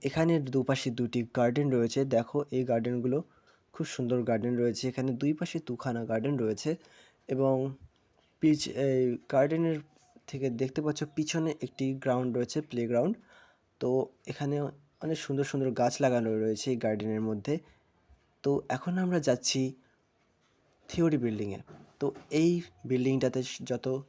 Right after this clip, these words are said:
থিওরি বিল-, মানে থিওরি আছে, থিওরি ক্লাসরুমগুলো সব এর মধ্যে আছে।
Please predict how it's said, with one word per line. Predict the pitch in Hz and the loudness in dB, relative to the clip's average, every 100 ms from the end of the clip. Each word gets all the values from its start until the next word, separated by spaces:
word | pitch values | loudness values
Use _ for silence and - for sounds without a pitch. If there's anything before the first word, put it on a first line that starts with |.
| _ | _
থিওরি | - 131 135 139 135 | -8 -2 0 0 -2
বিল-, | 123 120 113 | -2 -4 -4
মানে | 123 123 120 117 | -4 -4 -4 -6
থিওরি | - 160 175 180 139 | -6 -2 0 4 2
আছে, | 110 151 175 _ - | 2 -4 -8 _ -12
থিওরি | - 123 123 | -2 0 0
ক্লাসরুমগুলো | 123 117 117 120 120 139 | 2 0 0 -4 -2 -2
সব | - 175 - | -2 -6 -6
এর | 143 131 127 | -2 -2 -2
মধ্যে | 120 117 | -4 -4
আছে। | 113 - 160 | -4 -4 -6